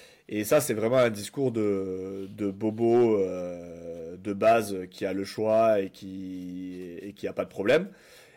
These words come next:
Et en fait, tu te rends compte, euh, petit à petit que non, c'est pas un truc qui va se diffuser, euh, à l'échelle de huit milliards d'individus. Et que, effectivement, une manière de le formuler,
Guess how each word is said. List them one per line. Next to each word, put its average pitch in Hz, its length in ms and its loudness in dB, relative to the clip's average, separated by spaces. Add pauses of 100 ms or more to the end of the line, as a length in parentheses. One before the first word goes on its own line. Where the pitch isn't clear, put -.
(140)
Et 104 160 0
en 101 120 0
fait, 160 180 4
tu - 100 -12
te - 100 -4
rends 98 260 0
compte, 151 340 -2
euh, 107 100 0
petit 95 260 -10
à 98 60 0
petit 156 180 -10
que 135 100 -6
non, 147 200 2
c'est 202 160 -4
pas 143 240 2
un 135 80 2
truc 139 180 -12
qui - 140 -14
va 120 140 0
se 120 120 -10
diffuser, 113 680 -4
euh, 95 100 -12 (340)
à 104 140 -6
l'échelle 101 300 -6
de 101 80 -2
huit 101 160 -4
milliards 104 280 0
d'individus. 101 540 -6 (560)
Et 113 140 -2
que, 143 260 2
effectivement, 170 840 -2 (1800)
une 131 120 -2
manière 165 280 2
de 165 60 6
le 156 100 4
formuler, 147 720 2